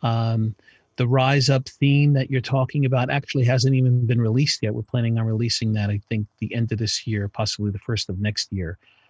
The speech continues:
So we have a bunch of new songs that we, we were slated to release throughout the, the year. Um, and, uh, yeah, I mean, they're, they're, they're fun, they're exciting, and they're relevant, and, and,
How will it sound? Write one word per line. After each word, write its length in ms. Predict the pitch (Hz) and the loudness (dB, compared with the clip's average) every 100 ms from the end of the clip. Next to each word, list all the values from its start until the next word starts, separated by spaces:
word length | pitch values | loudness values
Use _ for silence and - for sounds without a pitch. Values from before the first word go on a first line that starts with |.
| _ | _
So 200 | - 127 | -4 0
we 120 | 127 147 | 4 4
have 160 | 135 | 4
a 60 | 120 | 2
bunch 280 | 117 147 143 | 2 0 2
of 60 | |
new 120 | 139 | 2
songs 440 | 120 139 131 139 123 | 2 2 2 2 2
that 120 | 131 | 0
we, 220 | 139 123 117 | 0 -2 0
we 100 | 120 | -2
were 80 | 117 | -2
slated 480 | - 123 123 123 - | 0 0 2 0 0
to 220 | 123 120 | 2 2
release 420 | 117 113 127 - | 2 2 2 0
throughout 400 | 117 120 113 113 _ | 0 0 2 0 _
the, 320 | 110 107 107 107 | -2 0 0 -2
the 100 | 107 | -2
year. 440 | 117 117 117 127 - | 0 0 2 -2 -2
Um, 380 | 117 113 110 113 _ - _ - _ - | -2 0 0 -2 _ -20 _ -20 _ -2
and, 380 | 135 131 127 127 | 2 4 4 4
uh, 460 | 135 131 135 135 135 | 2 4 4 2 2
yeah, 260 | 170 208 | 2 4
I 40 | 170 | 4
mean, 200 | 156 160 | 4 4
they're, 260 | 170 160 | 4 2
they're, 440 | 151 156 156 151 156 _ | 0 2 4 2 0 _
they're 240 | 151 151 | 0 0
fun, 440 | 147 - 160 165 110 | 0 0 2 4 2
they're 160 | 110 | 0
exciting, 640 | 113 - 127 131 135 113 113 | -2 -2 0 2 2 2 0
and 300 | 113 113 120 - | 0 0 -2 -2
they're 380 | 120 117 113 113 | 0 0 0 -2
relevant, 560 | 123 120 127 127 127 123 | -2 0 2 2 0 0
and, 340 | 131 120 117 120 | -2 0 0 0
and, 500 | 131 127 123 123 123 | -4 -2 -4 -2 -6